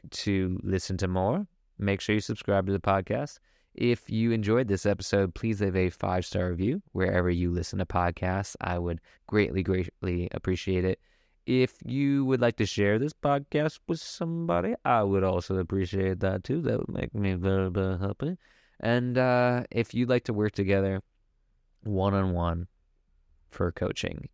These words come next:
to help change your relationship with food, to help create a better body image, to help get strong as fuck, to, uh, still feel good and, and change your thoughts, uh, so you can change your life, you can apply for coaching at by brian dot com slash coaching.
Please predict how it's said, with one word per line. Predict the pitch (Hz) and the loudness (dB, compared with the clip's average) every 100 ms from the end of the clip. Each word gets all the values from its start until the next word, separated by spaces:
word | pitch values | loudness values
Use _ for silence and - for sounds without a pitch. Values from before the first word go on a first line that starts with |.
| - | -8
to | - 87 | 0 2
help | 95 85 85 - | 4 2 2 -4
change | - - 101 95 90 | -8 0 2 2 2
your | 87 | 2
relationship | 87 - - 107 | 2 0 -6 -6
with | - | -4
food, | - - - | -4 -4 -6
to | - | -4
help | 92 90 - | 0 0 -2
create | - 98 87 | -2 0 2
a | |
better | 87 90 | 2 0
body | 85 95 - - | 0 -2 -2 -4
image, | - - | -6 -8
to | - | -2
help | 101 104 | 0 2
get | 101 - | 0 -2
strong | - 90 85 | -4 -2 -2
as | 85 | -4
fuck, | - 107 - - | -4 -4 -4 -4
to, | 101 90 87 _ _ _ _ - | -2 0 -2 _ _ _ _ -2
uh, | 92 87 | 0 0
still | 87 - 120 104 | -2 -2 4 4
feel | - - 107 98 | 2 -2 2 4
good | 87 78 73 | 4 0 -2
and, | - 92 90 | -2 -2 0
and | 92 90 | 0 0
change | - 104 95 90 | 0 0 0 0
your | 90 90 | 0 -2
thoughts, | - 92 85 - - _ _ _ _ - | 0 0 0 -2 -10 _ _ _ _ -4
uh, | 92 87 | 0 0
so | - 95 | 0 -2
you | |
can | 90 87 | -2 -2
change | 87 82 | -2 0
your | 90 | 0
life, | 92 - - - - | 0 -2 -8 -10 -4
you | 98 | -2
can | 95 | 0
apply | - 90 | 2 2
for | 90 | 2
coaching | - 90 - 92 | 0 0 0 -2
at | 87 87 | 0 0
by | 87 | 0
brian | 85 90 85 | 0 0 0
dot | 85 - | -2 -2
com | 87 85 | -4 -4
slash | - 92 - | -4 -6 -2
coaching. | - - - - | -2 -2 -6 -8